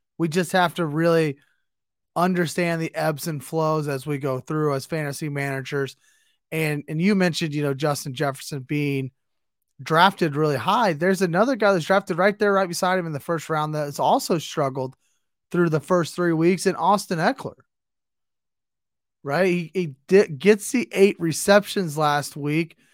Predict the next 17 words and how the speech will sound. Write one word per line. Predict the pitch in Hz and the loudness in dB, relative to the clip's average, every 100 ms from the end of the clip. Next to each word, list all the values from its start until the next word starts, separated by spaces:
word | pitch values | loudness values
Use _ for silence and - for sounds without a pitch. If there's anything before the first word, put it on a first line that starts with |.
| _ _ - | _ _ -2
but | 175 | 4
right | 185 233 | 6 6
now | 226 226 | 4 2
he's | 196 | 2
averaging | 170 190 226 190 196 165 - | 0 0 0 -2 -4 -6 -10
two | - 226 | -8 -2
and | 226 | 0
a | |
half | 202 202 185 | 0 0 0
yards | 180 175 | 0 -2
per | - 156 | -6 -8
carry, | - 190 240 165 143 - _ _ _ _ _ _ _ | -2 0 2 0 -2 -8 _ _ _ _ _ _ _
and | 170 190 | -2 2
he | |
has | 196 165 | 2 2
zero | 214 220 | 2 2
touchdowns. | 170 254 285 - - _ - | 2 -2 -2 -10 -18 _ -20